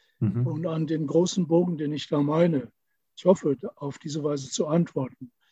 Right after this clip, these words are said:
Speaker 2: Mit Handlung, Sprache, Kunst, Mystik.
Speaker 1: Mhm.
Speaker 2: Die Kunst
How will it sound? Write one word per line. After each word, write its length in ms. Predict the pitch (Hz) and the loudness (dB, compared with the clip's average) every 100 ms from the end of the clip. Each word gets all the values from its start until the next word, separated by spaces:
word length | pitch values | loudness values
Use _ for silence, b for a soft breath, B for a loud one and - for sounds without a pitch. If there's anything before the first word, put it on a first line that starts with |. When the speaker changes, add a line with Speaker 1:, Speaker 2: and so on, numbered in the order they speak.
| _ _ _ _ | _ _ _ _
Speaker 2:
Mit 180 | 151 143 | -14 -12
Handlung, 480 | 135 165 180 170 147 | 0 2 2 2 -2
Sprache, 640 | - - 147 165 180 156 | -2 -2 4 6 6 2
Kunst, 500 | 139 - 165 160 - | -2 0 0 -2 -4
Mystik. 440 | 170 180 - 117 - _ _ _ - | -4 -2 -4 -6 -12 _ _ _ -10
Speaker 1:
Mhm. 280 | 98 113 143 | -6 -6 -8
Speaker 2:
Die 100 | - | -8
Kunst 640 | - 196 240 - - - | 4 8 8 4 -4 -8